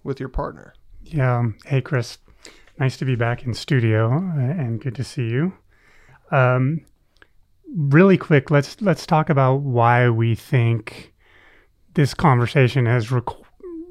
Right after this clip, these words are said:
Speaker 2: required, I don't know, that might be too strong of a word, but has pushed us towards really digging deep into it and, and doing all these episodes. This is our sixth episode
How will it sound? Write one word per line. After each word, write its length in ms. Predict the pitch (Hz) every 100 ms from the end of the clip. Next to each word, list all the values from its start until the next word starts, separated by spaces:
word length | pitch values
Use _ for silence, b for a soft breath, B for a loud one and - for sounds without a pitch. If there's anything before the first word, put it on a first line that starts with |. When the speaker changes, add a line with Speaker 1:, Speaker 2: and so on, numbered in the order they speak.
| 339
Speaker 2:
required, 840 | 185 135 127 - 113 123 139 139
I 160 | 117 120
don't 80 | 110
know, 140 | 113
that 160 | 131 135
might 160 | 117
be 120 | 123
too 200 | 110 -
strong 280 | 120 127 113
of 60 | 113
a 60 |
word, 300 | 117 117 117 - B B B B B B -
but 100 | 147
has 120 | 139
pushed 300 | - 160 170
us 120 | 139
towards 360 | - 139 120 120
really 260 | 131 131
digging 460 | 110 139 120 123 110
deep 280 | 123 120 123
into 320 | 117 131 117
it 140 | 113
and, 220 | 113 120
and 180 | 180 113
doing 240 | 135 143 123
all 100 | 113
these 160 | 107
episodes. 360 | 120 - 131 113
This 100 | 175
is 80 | 147
our 100 | 101
sixth 440 | - 175 - -
episode 640 | 123 151 - 117 107 127